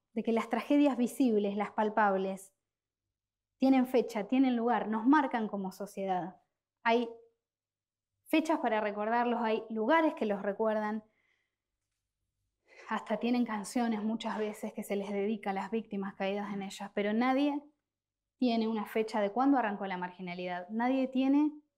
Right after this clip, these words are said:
un aniversario de cuándo arrancó. Nadie le lleva flores a los que viven esa tragedia y nadie conmemora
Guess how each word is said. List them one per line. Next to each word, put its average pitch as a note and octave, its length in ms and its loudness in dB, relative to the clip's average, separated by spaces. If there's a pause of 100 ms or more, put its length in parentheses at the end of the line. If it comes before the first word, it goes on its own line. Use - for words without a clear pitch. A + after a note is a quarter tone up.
(1400)
un G#3+ 140 -2
aniversario G#3 680 0
de F#3 120 -2
cuándo F#3 240 -10
arrancó. F3+ 580 -12 (400)
Nadie A3 240 4
le G#3+ 80 2
lleva G#3+ 300 0
flores G#3 600 0 (1200)
a G#3 80 -2
los G3 140 -6
que G3 140 -4
viven G#3+ 240 0
esa G#3 200 -6
tragedia G3 600 -2
y A3 80 -4
nadie C#4 340 2
conmemora G#3 920 -2